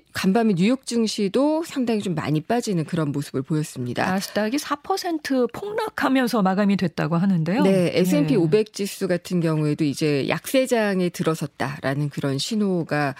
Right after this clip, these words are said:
Speaker 1: 감지가 됐고요.
Speaker 2: 예.
Speaker 1: 외환시장, 채권 시장, 시장도 다 패닉에 빠졌는데, 달러원 환율 급등해서 어제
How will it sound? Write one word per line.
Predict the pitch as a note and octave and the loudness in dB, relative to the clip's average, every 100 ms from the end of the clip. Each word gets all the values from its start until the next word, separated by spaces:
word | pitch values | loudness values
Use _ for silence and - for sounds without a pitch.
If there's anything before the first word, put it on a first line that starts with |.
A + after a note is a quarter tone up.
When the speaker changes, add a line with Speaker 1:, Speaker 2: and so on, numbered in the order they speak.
| - | -10
Speaker 1:
감지가 | - D#3 C#3 E3 | -4 -4 -2 -2
됐고요. | D3+ - - F3 F#3 | -4 -6 -4 0 4
Speaker 2:
예. | F#3 F3 D#3 D#3+ G3+ D4 | 4 2 0 0 -2 2
Speaker 1:
외환시장, | F3 G3 A3+ A3 G#3 F#3+ F#3+ F#3 | 2 2 0 0 -2 0 2 2
채권 | F#3+ C#4 C4+ C4 | -2 -2 0 0
시장, | - A3+ G#3 - | -2 -2 -2 -4
시장도 | - - G#3 G3 G3 | -8 -2 -2 0 -2
다 | E3 | -4
패닉에 | - C4 C4 A3+ | 0 0 2 2
빠졌는데, | A3+ A3+ G3 D#3 C#3 G3 D#3 | 0 0 0 0 0 0 0
달러원 | - F3 F#3 B3+ C4 B3 | -2 2 4 4 2 2
환율 | A3+ G#3 G3+ F#3+ | 2 2 2 0
급등해서 | - - F#3+ F#3+ F3 D#3+ A3 A#3+ C4+ - - - | -2 -4 0 2 2 2 2 0 0 -8 -20 -8
어제 | - E3+ F#3+ F#3 F3+ F3 E3+ E3 D3+ | 0 2 4 4 4 4 2 2 0